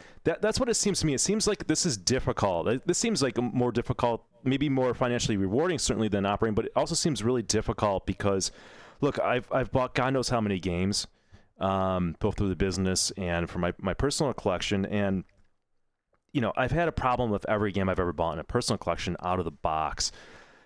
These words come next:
And I don't think that I'm, I'm, I'm unique on that. So I'm, I'm wondering, like, pinball machines are complicated. Um, so many things that can go wrong. Even when a game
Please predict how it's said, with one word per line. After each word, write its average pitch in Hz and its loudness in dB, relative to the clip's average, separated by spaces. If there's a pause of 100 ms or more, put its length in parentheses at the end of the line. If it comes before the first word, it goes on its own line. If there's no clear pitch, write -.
(140)
And 123 2
I 123 2
don't 127 0
think 120 -2
that 101 0
I'm, 98 0
I'm, 95 0
I'm 98 -4
unique 123 0
on 101 2
that. 95 -2
So 120 0
I'm, 113 0
I'm 127 0
wondering, 139 0
like, 101 0 (960)
pinball 165 2
machines 165 0
are 165 2
complicated. 113 0 (880)
Um, 104 0
so - 2
many 143 0
things 135 -2
that 104 0
can 101 -2
go 95 0
wrong. 92 0
Even 139 0
when 120 0
a 113 -2
game 110 0